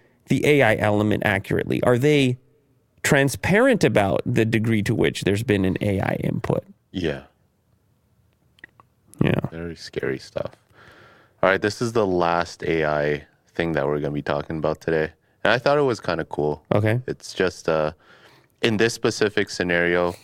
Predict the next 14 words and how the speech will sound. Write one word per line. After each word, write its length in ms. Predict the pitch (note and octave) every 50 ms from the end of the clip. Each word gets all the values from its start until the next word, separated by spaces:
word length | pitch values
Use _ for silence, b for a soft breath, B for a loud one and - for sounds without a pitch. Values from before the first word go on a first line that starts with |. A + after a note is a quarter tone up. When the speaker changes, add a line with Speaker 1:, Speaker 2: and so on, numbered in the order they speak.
| _ -
Speaker 2:
Leonardo 580 | - F#2+ G2 G2 G2 F#2+ F#2 F#2 F#2+ F2+ F#2 F2
DiCaprio 480 | - - D#2+ D#2 - - - E2+ E2
is 120 | D#2+ - -
talking 340 | - D#2+ D#2 - - F2 E2+
about, 400 | D#2 D#2+ D#2 D2+ D2 C2+ - - _ -
I 60 | D2
believe, 800 | - - E2+ E2 E2+ F2 F#2 G2+ A2 A#2+ - - - - - - - -
climate 500 | - - - F#2+ G2+ A2+ B2+ C3 - _
change. 680 | - - - C3 C3+ C#3+ C#3+ C#3+ C#3+ - - - - _ B B B B B B B B B B B B B B B B B B B B _ - -
Um, 460 | - E2+ E2 D#2+ D#2 D#2 D2+ D2+ D2+ D#2+ - _ - _ _ _ _ _ _ - - _ -
but 420 | - F2 E2+ F#2 F2 E2+ - - _ _ _ _ _ _ _ _ _ _ _ _ _ _ _ -
his 260 | - - A#2+ B2 A#2 A2+
voice 500 | - G#2 F#2+ G2 G2+ G#2 A2 - - -
is 500 | G2+ F#2 E2+ E2 E2+ - - - -